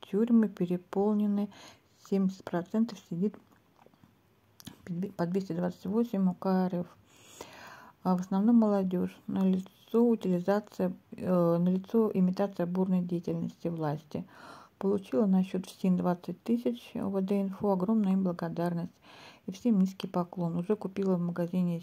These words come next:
сизо яблоки, морковь, мед, сухофрукты, орехи, семечки. После карцера ем и не могу наесться. До сих пор не пришла в норму.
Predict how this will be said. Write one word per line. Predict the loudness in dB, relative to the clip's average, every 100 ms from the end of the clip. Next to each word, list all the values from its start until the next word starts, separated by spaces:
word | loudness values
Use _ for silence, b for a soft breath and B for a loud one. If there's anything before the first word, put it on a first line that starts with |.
| -6
сизо | -6 -4 -4
яблоки, | -2 0 0 0 0
морковь, | 0 -2 -4 -4 -2
мед, | -2 -4
сухофрукты, | -8 -6 -4 -4 -4 -4
орехи, | -2 -4 -6 -8 -8 -4
семечки. | -4 -4 -6 -10 -10 B B B B B B _
После | -6 -6 -4
карцера | -2 -2 -2 -4 -2
ем | -2 2 2 4
и |
не | 0
могу | -4 -4 -2
наесться. | -2 -2 -4 -6 -8
До | -10 -8
сих | -10
пор | -6 -6 -2
не | -4
пришла | -4 -6 -4 -2
в |
норму. | -2 -2 -4 -4 -6